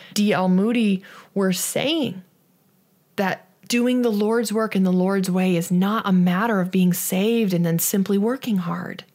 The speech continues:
Schaeffer went on to say, "If we put activity, even good activity, at the center rather than trusting God, then there may be the power of the world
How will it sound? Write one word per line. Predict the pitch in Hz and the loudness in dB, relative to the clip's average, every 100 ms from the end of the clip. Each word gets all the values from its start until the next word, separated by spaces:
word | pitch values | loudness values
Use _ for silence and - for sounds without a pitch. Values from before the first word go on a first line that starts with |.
| _ _ _ _ _ _ _ _ _ | _ _ _ _ _ _ _ _ _
Schaeffer | - 202 185 185 175 | -8 -4 -2 -2 -2
went | 170 | -2
on | 175 175 | -2 -2
to | |
say, | 175 175 170 170 - - - - | -2 -2 -4 -6 -12 -20 -20 -6
"If | 180 214 | -6 -2
we | 247 | -4
put | 262 - - | -2 -6 -4
activity, | 208 196 - 254 208 160 - - _ _ _ _ | -6 -8 -4 -2 0 -2 -8 -16 _ _ _ _
even | 226 254 247 240 233 _ 185 180 | -4 -2 -2 -2 -4 _ -8 -6
good | 240 240 214 185 175 | -4 -2 -2 -4 -10
activity, | 165 - - 170 156 - 185 _ _ - - - | -14 -10 -6 -6 -8 -16 -20 _ _ -20 -20 -6
at | 214 214 | -4 -4
the | 220 | -6
center | - - 226 220 - 190 - _ _ _ | -6 -4 -4 -4 -8 -14 -20 _ _ _
rather | 208 214 240 214 | -2 0 0 0
than | 196 | -2
trusting | 185 190 185 185 180 | -2 -4 -4 -4 -4
God, | 175 - 190 - _ _ _ - _ | -4 -8 -10 -16 _ _ _ -20 _
then | 220 214 | 0 2
there | 226 220 | 2 2
may | 214 226 | 2 0
be | 262 254 | 0 0
the | 226 | -2
power | 233 220 220 | -2 -2 0
of | 208 | 0
the | 196 | -2
world | 180 165 135 127 - - | -2 -2 -4 -6 -12 -20